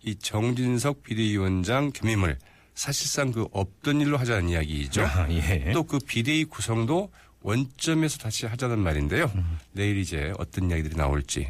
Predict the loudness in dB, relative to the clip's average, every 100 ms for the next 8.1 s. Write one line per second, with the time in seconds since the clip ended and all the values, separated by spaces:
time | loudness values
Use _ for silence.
0 | -4 -4 -6 -4 -2 -2 -4 -4 -4 -4
1 | -6 -2 2 4 2 2 0 -2 -6 -10
2 | -16 -16 -6 -2 -2 -4 -6 -4 -2 0
3 | 2 2 2 2 0 2 2 2 2 0
4 | -2 -6 -8 -10 -14 -16 -16 -18 -18 -18
5 | -18 -20 -20 -20 -20 -20 -16 -2 0 2
6 | 2 2 2 2 0 -2 -4 -2 0 2
7 | 0 2 2 2 -2 -8 -8 -2 -2 -2